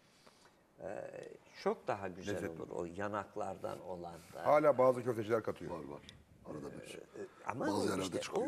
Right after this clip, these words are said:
Speaker 1: o, o, o etin oradaki, yani işte ki o kelledeki herhalde o yağ,
Speaker 2: Kemiğe
Speaker 1: e,
Speaker 2: yakın
Speaker 1: ke-,
Speaker 2: yağlı
Speaker 1: kemiğe
Speaker 2: et.
Speaker 1: yakın. Biraz da orası şeydir, çok sert de değildir. Atın buralarında şey, e,
Speaker 3: Atın.
Speaker 1: hayvanın.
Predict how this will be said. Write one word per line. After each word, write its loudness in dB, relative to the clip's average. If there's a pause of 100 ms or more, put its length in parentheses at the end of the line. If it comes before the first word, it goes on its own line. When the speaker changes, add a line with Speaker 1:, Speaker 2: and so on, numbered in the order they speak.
Speaker 1:
o, 2
o, 0
o -2
etin -2 (380)
oradaki, -2
yani -4
işte -8
ki -10
o -4
kelledeki -2
herhalde -6
o -6 (120)
yağ, 0 (260)
Speaker 2:
Kemiğe 4
Speaker 1:
e, 6
Speaker 2:
yakın 6
Speaker 1:
ke-, -2
Speaker 2:
yağlı 6
Speaker 1:
kemiğe 6
Speaker 2:
et. 4
Speaker 1:
yakın. 0 (480)
Biraz 0
da 2
orası 0
şeydir, -4
çok -8
sert -4
de -2
değildir. -6 (480)
Atın -10
buralarında -6
şey, -6
e, -12 (200)
Speaker 3:
Atın. 2
Speaker 1:
hayvanın. 0